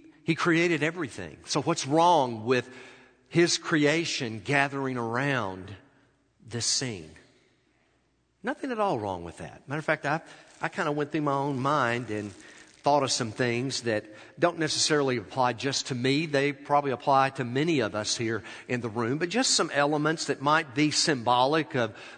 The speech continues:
things we would want to bring. Because when we think of adding, can we, can we truly add anything to the manger scene and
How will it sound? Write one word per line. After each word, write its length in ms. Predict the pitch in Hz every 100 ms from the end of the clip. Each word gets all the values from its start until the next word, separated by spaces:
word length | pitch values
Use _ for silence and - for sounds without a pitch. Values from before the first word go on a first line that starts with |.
| -
things 300 | 160 143 120
we 300 | 135 190 175
would 260 | 127 123
want 260 | 120 123 120
to 80 | 120
bring. 360 | 123 131 113
Because 280 | 107 156 123
when 120 | 156
we 80 | 165
think 380 | 160 220 254 202
of 380 | 175 151 143 - - - - _ _
adding, 600 | 175 202 202 156 104 90
can 260 | - 202 208
we, 200 | 190 165 - - -
can 140 | 202
we 120 | 185
truly 460 | - 254 254 214 156 -
add 360 | 165 190 196 170
anything 840 | 131 117 - 123 104 101 107 113 - - _ -
to 120 | 175
the 100 | 156
manger 440 | 156 165 160 117
scene 580 | 104 - 113 101 104 131
and 460 | - 131 123 123 131